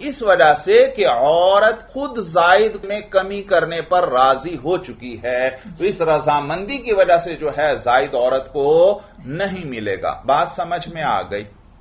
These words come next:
और इमाम जुफर रहमतुल्लाह ने निकाह फासिद को कियास किया था बैअ फासिद पर, और बैअ फासिद में जितनी कीमत होती है वो देना पड़ती है, तो निकाह फासिद में भी जितना महर मिसल होगा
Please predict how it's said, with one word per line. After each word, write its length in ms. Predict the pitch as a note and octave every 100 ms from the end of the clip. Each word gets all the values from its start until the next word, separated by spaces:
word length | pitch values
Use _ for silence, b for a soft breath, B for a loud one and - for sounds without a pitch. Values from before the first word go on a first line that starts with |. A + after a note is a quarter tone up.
| - _ - - - -
और 240 | E3+ F#3 F#3+
इमाम 320 | G3 G3+ G#3
जुफर 360 | F3 F#3+ A#3+ A#3
रहमतुल्लाह 460 | F3+ F3 E3 D#3
ने 120 | E3+ G3
निकाह 440 | D3+ E3+ E3+ G3+
फासिद 560 | G3+ E3 C#3 D3 G3+ G3
को 140 | G3+ G3+
कियास 520 | D#3 D3 D3 E3+ -
किया 220 | F#3 F3+
था 160 | F3+ G#3
बैअ 300 | D#3+ B3 G#3+ F#3+
फासिद 440 | E3 C3 - B2+
पर, 300 | - A2 - B -
और 160 | C#3+
बैअ 280 | - F3+ A3
फासिद 380 | A3 F#3+ F#3+ A3
में 220 | G#3+ F3+
जितनी 340 | - G3 C4 D4
कीमत 380 | A#3+ A3 G#3+ G#3
होती 300 | G3+ G3 G3
है 140 | F#3+
वो 160 | D#3 F#3
देना 280 | D3+ D3+ D3
पड़ती 360 | D3+ C#3+ - C3+
है, 180 | C3 A#2
तो 140 | A2+
निकाह 360 | A2 A2+ F#3+ A3
फासिद 360 | - F3 E3+ F3
में 160 | E3+
भी 100 | D3 A#2
जितना 380 | B2 G3+ B3
महर 320 | C4 G3+ G3+ F3+
मिसल 300 | E3 F3+ D#3+
होगा 340 | D3+ D3+ F3